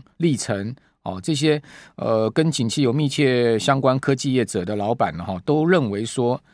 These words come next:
哦，大概到六七月哈，甚或呢更悲观的看说明年整年都不会好，哦，那也就比较保守的看，就是说下半年会比较好。那代表说呢，上半年的景气呢是，呃，相对比较低迷的一个状况哈。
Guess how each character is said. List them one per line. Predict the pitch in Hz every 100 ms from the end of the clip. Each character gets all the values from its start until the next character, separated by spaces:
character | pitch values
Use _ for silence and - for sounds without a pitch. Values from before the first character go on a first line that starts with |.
| _ _
哦， | 110
大 | 110 135
概 | 127
到 | 139
六 | 143 143
七 | - 143 143
月 | 139 98
哈， | 104 87
甚 | - 160
或 | 143 135
呢 | 123 135 _ _ -
更 | 175
悲 | 147 160
观 | 156 147
的 | 127
看 | 151
说 | 135
明 | 135 127
年 | 131 127
整 | 131
年 | 90 98
都 | 117
不 | 113
会 | 117 117
好， | - 80 - _ _ -
哦， | - 120
那 | 120
也 | 110 107
就 | 151
比 | 139
较 | 120
保 | 143 120 160
守 | - 95
的 | 101
看， | - 143
就 | 123
是 | 123
说 | 131
下 | 123 127
半 | 117 120
年 | 104 101
会 | 123
比 | 92
较 | 92 107
好。 | - - - - - _
那 | 147 131
代 | 127 151
表 | 127 107
说 | 135 135
呢， | 135
上 | 165 143
半 | 139
年 | 113
的 | 110
景 | 104 98
气 | 127
呢 | 120 120
是， | 113 123 117 - - _ _
呃， | 104 104
相 | 104 135
对 | 143
比 | 110 101
较 |
低 | 113 139 131
迷 | 104
的 | 95
一 |
个 | 104
状 | 101 113
况 | 95 127 85
哈。 | 76